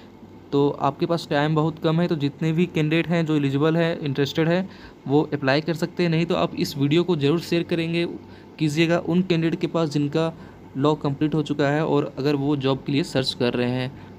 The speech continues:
ये एक अच्छा opportunity है, बिना exam दिए हुए सिर्फ आपका interview लिया जाएगा, जो कि अगर in case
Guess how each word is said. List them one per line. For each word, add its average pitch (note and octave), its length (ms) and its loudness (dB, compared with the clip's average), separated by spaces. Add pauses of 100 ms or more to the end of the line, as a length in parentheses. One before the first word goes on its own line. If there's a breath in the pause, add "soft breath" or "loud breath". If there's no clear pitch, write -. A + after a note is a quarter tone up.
ये C#3+ 80 4
एक D#3 120 0
अच्छा D3 240 0
opportunity F3 480 2
है, F3 180 2
बिना D3+ 260 0
exam D#3 480 0
दिए D#3 200 2
हुए E3 180 0
सिर्फ E3 260 -2
आपका E3+ 440 0
interview C#3+ 380 0
लिया D3+ 260 2
जाएगा, D3+ 360 0 (340 loud breath)
जो C#3+ 160 2
कि E3+ 280 2 (1080)
अगर E3 360 2 (140)
in D#3+ 140 -2
case F3 280 0